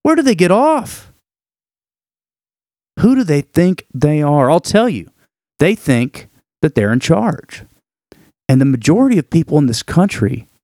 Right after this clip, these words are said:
are the reason that they think that. They think that because of your neighbor. They might think that because of you. Who knows? They might think that because of somebody in your family.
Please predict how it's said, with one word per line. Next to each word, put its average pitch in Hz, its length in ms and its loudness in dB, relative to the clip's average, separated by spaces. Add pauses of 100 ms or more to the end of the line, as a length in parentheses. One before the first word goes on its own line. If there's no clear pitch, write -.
(320)
are 127 80 2
the 127 120 -2
reason 135 640 0 (380)
that 98 180 -4
they 117 160 2
think 190 340 0
that. - 340 -6 (960)
They 131 120 0
think 123 280 -2
that 107 260 -4
because 110 340 -2
of 95 120 -6
your 101 180 -2
neighbor. 139 400 0 (720)
They 117 100 2
might 117 320 0
think 117 160 -2
that 110 180 -2
because 104 240 -2
of 101 140 -2
you. 135 380 0 (240)
Who 113 100 0
knows? 151 400 -2
They 135 140 0
might 147 240 -2
think 170 220 0
that 180 200 0
because 156 300 -2
of 135 80 -4
somebody 135 340 2
in 117 80 0
your 98 140 -4
family. 143 640 -2